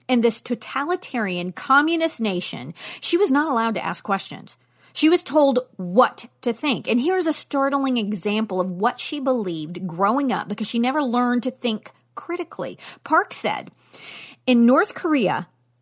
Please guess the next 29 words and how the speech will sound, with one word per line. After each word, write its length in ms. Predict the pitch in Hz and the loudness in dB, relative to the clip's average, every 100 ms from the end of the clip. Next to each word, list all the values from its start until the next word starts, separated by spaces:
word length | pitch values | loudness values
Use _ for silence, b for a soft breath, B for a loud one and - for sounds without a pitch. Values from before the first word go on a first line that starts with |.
| _ | _
I 100 | 247 | 2
literally 640 | 247 240 262 320 359 381 392 | 4 4 4 2 2 2 2
believed 640 | 285 294 254 196 185 196 | 2 2 2 -2 -2 0
that 160 | 214 - | 0 2
my 160 | 214 | 0
dear 440 | 196 170 247 311 359 | 0 0 0 0 0
leader 680 | 262 240 220 180 139 - - _ _ _ | 0 0 0 0 -4 -8 -16 _ _ _
was 280 | 208 240 - | 2 2 2
starving." 1000 | - - - _ 269 247 208 175 110 - - _ _ _ B B | 0 -2 -4 _ 4 4 2 -2 -4 -14 -20 _ _ _ B B
She 340 | - - 285 285 | -6 0 2 2
is, 260 | 269 262 | 4 4
of 180 | - 262 | 4 -2
course, 380 | - 185 180 - | 0 -4 -2 -4
referring 480 | 233 214 233 226 220 | -4 -2 0 2 0
to 160 | 247 208 | 0 -4
Kim 400 | - 269 277 294 | -4 -2 0 -2
Jong-un. 800 | 202 220 202 208 - 240 165 160 | 0 0 2 0 2 2 2 -4
And 200 | - 226 | -2 0
if 120 | 208 | 0
you 160 | 208 202 - | -2 -6 -6
haven't 280 | 208 220 185 | -4 -2 -2
seen 240 | - 185 | -4 -4
pictures 440 | 170 220 214 202 170 | -4 -6 -4 -4 -6
of 120 | 170 | -6
this 140 | 165 | -8
guy, 380 | - 165 143 156 - | -4 -2 -2 -4 -12
suffice 400 | - 240 240 226 | -10 -2 0 0
to 120 | 220 190 | -2 -6
say, 360 | 180 156 151 | -4 -4 -6